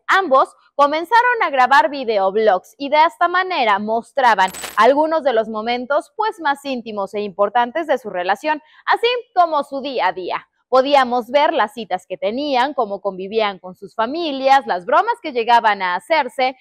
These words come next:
pero uno de los momentos más románticos que ha quedado documentado en el internet, pues, es el primer beso de esta joven pareja. Y es que cuando ya comenzaban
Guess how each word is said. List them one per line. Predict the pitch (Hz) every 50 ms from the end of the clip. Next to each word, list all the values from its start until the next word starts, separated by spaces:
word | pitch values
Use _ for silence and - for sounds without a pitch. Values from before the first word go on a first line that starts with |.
| _ _ _ _
pero | 269 269 294 311
uno | 311 330 320
de | 302
los | 262 247 214
momentos | 247 247 247 269 277 285 277 277 254 -
más | 262 269 277 254
románticos | 254 240 226 226 233 240 262 262 339 - - 349 339 _
que | -
ha | 262 254
quedado | - 247 233 233 233 226 214 196
documentado | 190 196 - - 330 330 311 262 226 220 233 220 196 190
en | 180 170
el | 160 160 180
internet, | 185 185 196 311 359 359 311 269 277 -
pues, | - 359 381 415
es | 415 415
el | 427 381 -
primer | 330 320 302 294 285 294
beso | 277 262 262 - 254 220 202
de | 220 214
esta | 214 214 - 190
joven | 190 - 220 208 190 185 175
pareja. | - 196 196 160 127 - - 127 - _ _ _ _ _ _
Y | - 247
es | 294 285 - -
que | - 294 285
cuando | - 269 254 240 226
ya | 220 254 262 254
comenzaban | 262 233 214 214 214 - 254 233 220 226 226 226 220